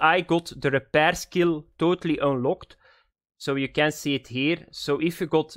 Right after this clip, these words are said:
everything here unlocked, I can now ability to fix body parts, increase chance of instant, instant repair by fifteen percent. Here I can do the group five. So if you got everything here unlocked, you can repair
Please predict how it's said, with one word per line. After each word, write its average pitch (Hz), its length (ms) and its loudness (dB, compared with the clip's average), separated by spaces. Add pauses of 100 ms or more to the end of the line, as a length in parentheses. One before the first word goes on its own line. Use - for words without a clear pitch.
everything 165 520 0
here 147 280 2
unlocked, 135 600 -4 (100)
I 151 160 4
can 170 320 2
now 165 380 4 (340)
ability 160 500 2
to 151 100 -4
fix 160 300 -6
body 190 280 0
parts, 180 420 0
increase 156 360 -2
chance 165 240 -2
of 151 140 -6
instant, 160 560 -4 (220)
instant 196 580 -2
repair 151 400 2
by 151 160 4
fifteen 156 460 -4
percent. 151 480 -4 (220)
Here 156 200 4
I 156 120 4
can 151 300 2
do 147 140 0
the 139 80 -4
group 135 280 -4
five. 151 500 2 (380)
So - 420 0 (500)
if 233 220 -2
you 220 60 -2
got 190 260 2
everything 190 540 2
here 175 260 4
unlocked, 165 420 2
you 180 60 -2
can 180 280 2
repair 165 520 2